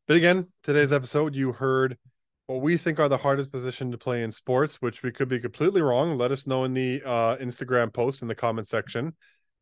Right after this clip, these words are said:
Um, but again, we, we, we thought that those positions were the hardest, and then we're continuing the top ten linebackers. Surprise, next week's episode, I'm gonna have the top ten defensive backs.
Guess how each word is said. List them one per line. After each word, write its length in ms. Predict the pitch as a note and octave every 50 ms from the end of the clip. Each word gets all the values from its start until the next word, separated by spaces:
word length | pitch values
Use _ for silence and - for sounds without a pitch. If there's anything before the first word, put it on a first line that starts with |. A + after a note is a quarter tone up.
| _ _ _ _ -
Um, 520 | A#2+ A#2+ A#2+ A#2+ A#2+ A#2+ B2 B2 A#2+ A#2+ A2+ _ _ _ _ _ _ _ _ _ _ _ _ _ _ _ _ _ - - - _
but 100 | F3 G3
again, 280 | G3+ G#3+ E3+ C#3 B2+ A#2
we, 260 | C3+ C#3 C#3+ C#3+ D3+
we, 280 | C#3 C#3 D3+ D#3 D#3
we 160 | D3 C#3+ E3 E3
thought 240 | - - D3+ D3
that 80 | C3+ B2+
those 200 | C3+ C#3 C#3+ C3+
positions 380 | C#3 C3+ B2+ C3 B2 C3+ C3 B2
were 60 | B2
the 60 | A#2+
hardest, 560 | A#2 C3+ C#3 D3 D3 D3 D3+ C#3+ - - - -
and 340 | - C#3+ C#3 C3+ C3+ C3 C3+
then 340 | C#3 D3 D#3 D3+ D#3 D#3 D3+
we're 160 | C3+ C3 B2+
continuing 480 | B2 C#3+ C3 - - C#3 C3+ C3+ C3+ B2+
the 100 | B2 A#2+
top 280 | - - B2+ A#2 -
ten 160 | - C3 A#2 A2+
linebackers. 800 | A#2 A#2+ B2 B2 B2 B2 A#2+ A#2 - B2+ B2 B2 - - - _ _ _ _ _ _ _ _ _ _ _ _ -
Surprise, 680 | - C#3 - - F3 F3 F3 F3 F3 E3+ D#3+ - - - -
next 340 | C#3 C3+ C#3 C#3+ C#3 - D3
week's 180 | C#3 C3 -
episode, 380 | C3+ B2+ C3 - - C#3 C3 C3
I'm 140 | A#2+ A#2 A2+
gonna 160 | B2+ C3 B2+
have 280 | C3+ C#3 C3+ C#3 C3
the 60 | B2+ B2+
top 380 | - - C3 C3 B2+ B2+ -
ten 180 | - B2+ A#2+ A2
defensive 500 | A2+ G#2+ - C3 B2+ A#2+ - - B2 A#2
backs. 540 | A#2+ A#2+ A#2+ A#2+ B2 - - - - -